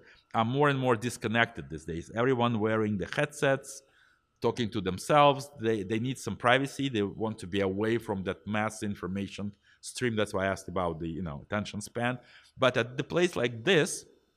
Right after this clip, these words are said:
you learn that we're all the same. We like good food, like good booze or good joke, which we want to share,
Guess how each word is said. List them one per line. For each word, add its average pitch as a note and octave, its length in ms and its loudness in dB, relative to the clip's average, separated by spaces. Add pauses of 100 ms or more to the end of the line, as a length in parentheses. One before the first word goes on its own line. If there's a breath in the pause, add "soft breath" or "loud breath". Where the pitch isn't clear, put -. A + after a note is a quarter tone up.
(100)
you C3 180 0
learn B2+ 340 4
that G#2+ 200 -2
we're G#2+ 140 2
all G#2+ 320 0 (580)
the - 80 -12
same. - 400 -4 (520)
We F#2+ 280 0
like G#2 300 0 (160)
good F2+ 180 -6
food, E3 400 2
like E2+ 260 -8
good F2 200 -8
booze D#3 300 4
or F2+ 80 0
good D#3+ 240 6
joke, B2+ 560 0
which F2+ 180 -8
we G2 60 -6
want F#2+ 220 -4
to F#2 60 -12
share, B2 480 -2